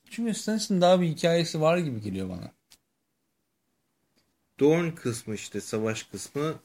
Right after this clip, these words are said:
Speaker 2: olayı. Bence Dorne'da yine, e, Daenerys'in bir giriş noktası olabilir gibi geliyor.
Speaker 1: Doğru, evet. O da diyecek ki, "Ben Seven Kingdoms'ı almak istiyorum. Siz
Speaker 2: Aynen.
Speaker 1: de Öcü almak istiyorsunuz.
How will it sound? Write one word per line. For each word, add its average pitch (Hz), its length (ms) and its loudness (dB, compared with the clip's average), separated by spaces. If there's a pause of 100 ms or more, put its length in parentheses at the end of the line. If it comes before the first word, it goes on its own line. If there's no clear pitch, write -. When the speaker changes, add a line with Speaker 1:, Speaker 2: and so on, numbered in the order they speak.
(240)
Speaker 2:
olayı. 107 560 0 (140)
Bence 131 560 0
Dorne'da 131 380 2
yine, 127 460 0
e, 113 560 -2 (600)
Daenerys'in 117 840 -2 (280)
bir 107 240 -8
giriş 110 380 -4
noktası 107 760 -8 (440)
olabilir 90 520 -6
gibi 85 300 -14
geliyor. 85 420 -6 (100)
Speaker 1:
Doğru, 151 300 8
evet. 135 220 2
O 135 120 0
da 135 120 -2
diyecek 147 360 -4
ki, 147 260 -2 (400)
"Ben 131 360 2
Seven 131 320 -2
Kingdoms'ı 127 520 0
almak 127 260 2
istiyorum. 120 460 0 (160)
Siz 101 120 -4
Speaker 2:
Aynen. 117 160 0
Speaker 1:
de 123 260 4 (120)
Öcü 127 240 2
almak 110 280 2
istiyorsunuz. 127 600 -8